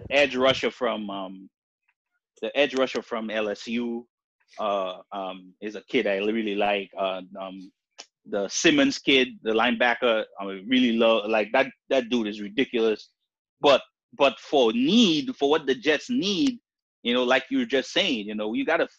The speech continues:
figure out a way to get yourself at least three top level offensive linemen.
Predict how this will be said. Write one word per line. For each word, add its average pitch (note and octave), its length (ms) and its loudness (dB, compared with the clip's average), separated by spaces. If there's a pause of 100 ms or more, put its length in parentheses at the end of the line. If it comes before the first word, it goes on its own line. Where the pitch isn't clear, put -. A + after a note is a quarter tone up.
figure C#3+ 180 -2
out C3 200 2
a A2+ 40 -4
way B2+ 200 -2
to A#2 120 -12
get A#2+ 260 -6
yourself A2+ 460 -2 (480)
at D#3+ 160 -2
least G3 720 -2 (400)
three F#3 520 -4 (1300)
top F3 280 -4
level C3 760 -2 (640)
offensive C#3 500 -2
linemen. B2+ 440 -6